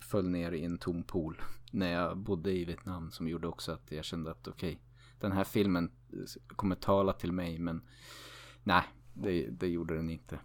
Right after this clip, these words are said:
Eh, och den var ju dock också tom då jag föll ner i poolen och inga krokodiler inblandat,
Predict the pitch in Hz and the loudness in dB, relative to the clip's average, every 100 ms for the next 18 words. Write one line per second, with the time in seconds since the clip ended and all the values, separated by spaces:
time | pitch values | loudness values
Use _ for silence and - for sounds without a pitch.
0 | - - - - - - - - 82 82 | -16 -20 -20 -20 -20 -20 -18 -6 -4 -4
1 | 73 101 113 107 101 95 87 85 - - | -2 4 6 8 8 8 6 0 -4 -10
2 | - - 90 98 85 87 90 87 85 - | -8 -6 -2 0 0 0 0 0 -2 0
3 | 95 95 90 90 104 98 73 82 - 90 | 0 2 0 0 0 0 0 -6 -8 -8
4 | 82 82 - 98 92 - 87 92 92 82 | -8 -8 -6 -2 -2 -2 -4 -2 -2 -2
5 | 80 76 78 80 82 82 - | -4 -6 -4 -6 -6 -10 -14